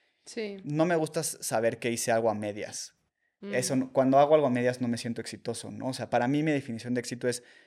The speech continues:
Speaker 2: sí le eché las suficientes ganas y sí, sí le estoy haciendo lo que,
Speaker 1: Sí.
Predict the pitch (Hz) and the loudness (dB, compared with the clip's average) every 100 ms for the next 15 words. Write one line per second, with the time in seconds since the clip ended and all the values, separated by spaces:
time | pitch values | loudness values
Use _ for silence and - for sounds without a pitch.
0 | _ - - 185 180 175 180 165 165 135 | _ -10 -4 0 0 0 2 2 2 -4
1 | 123 135 135 135 131 135 127 104 - - | -8 -6 -6 -4 -4 -4 -6 -8 -10 -6
2 | - 139 139 135 - - - 151 151 151 | -4 0 -2 -4 -10 -16 -12 -8 -4 -4
3 | - 143 139 139 - 127 123 127 127 113 | -2 0 2 0 -2 -4 -2 0 -2 -4
4 | 110 117 113 | -6 -8 -10